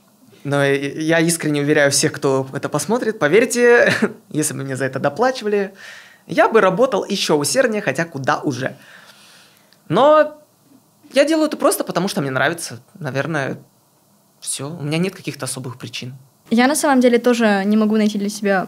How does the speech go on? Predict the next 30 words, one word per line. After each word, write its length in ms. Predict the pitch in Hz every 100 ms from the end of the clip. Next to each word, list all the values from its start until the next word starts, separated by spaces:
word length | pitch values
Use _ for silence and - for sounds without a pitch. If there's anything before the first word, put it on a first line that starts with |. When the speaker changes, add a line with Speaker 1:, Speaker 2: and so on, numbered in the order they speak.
| - -
Speaker 2:
какую-то 360 | - 208 208
одну 180 | 180 208
причину, 400 | 208 208 214 196
почему 580 | 214 - 196 190 185 - -
я 280 | 202 180
стала 260 | 202 - 190
наставником. 640 | 180 208 185 185 220 311 381 - - - - - - -
Наверное, 560 | 220 214 240 320 339 311
это 120 | 285
просто 500 | 233 240 247 262 233
какое-то 720 | 226 214 214 208 214 196 190 - - _ - - - - -
человеческое 1160 | - 208 202 208 220 - 202 190 185 190 196 - - - -
чувство, 380 | 226 226 285 339 - 285 -
<laughs> 340 | - 440 -
когда 160 | 226 233
ты 100 | 233
сам 280 | 240 240 233
получил 380 | 208 214 220 208
какую-то 340 | 208 208 208 185
большую 320 | 190 - 220
поддержку, 540 | 214 190 208 220 -
помощь, 580 | 226 208 202 233 247 - -
ты 260 | 226 214 214
осознал, 460 | 208 226 220 208
насколько 720 | 208 208 - 240 233 226 196 196
комфортным 800 | 220 214 240 240 233 196 180 190 -
была 280 | 196 208 202
твоя 240 | 202 190
адаптация, 560 | 180 196 247 392 -
вот 100 | 269